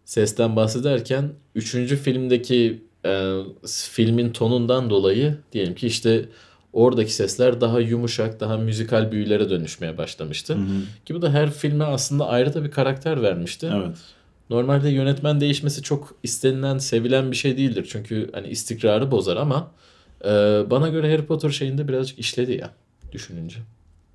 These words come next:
Speaker 2: Yani biraz tercih meselesi. Hani
Speaker 1: Hı.
Speaker 2: bence bütün tek bir yönetmen yönetse daha, daha hoş olabilirdi.
Speaker 1: <laughs> O zaman burada ayrılıyoruz. <laughs> Düşünce de yapacak bir şey yok. Ama tabii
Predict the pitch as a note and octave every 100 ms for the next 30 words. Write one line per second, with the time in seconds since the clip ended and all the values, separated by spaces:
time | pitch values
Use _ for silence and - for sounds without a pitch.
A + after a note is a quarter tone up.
0 | - D#3+ C3 A2+ A#2 A#2+ - - B2+ A#2+
1 | A2+ A2+ F2+ - E2+ D#2 - F2+ F2+ F#2
2 | - - A2+ A2 _ _ - G2+ F#2+ F2
3 | G2+ G2+ - _ _ _ - F#2+ F2+ G#2
4 | G2 F2+ G#2 C3+ - G#2 G#2 F2+ - A2+
5 | F#2+ G#2 G2 G2 - _ _ _ _ -
6 | F#2+ F#2+ G2+ F#2 - G2+ - - - -
7 | - - - - D3 A3 - A3 G3 -
8 | - D3 - A3 G3 D3 - C3+ - C3+
9 | B2+ A#2+ A#2 C3 B2 B2 B2+ B2 A2+ -
10 | - D3+ D#3 C#3 A#2+ G#2+ A2+ - A2 A#2
11 | - G#2+ A#2+ - - C#3+ - - - C#3+
12 | C3+ - C3 D3+ - B2 B2+ D2+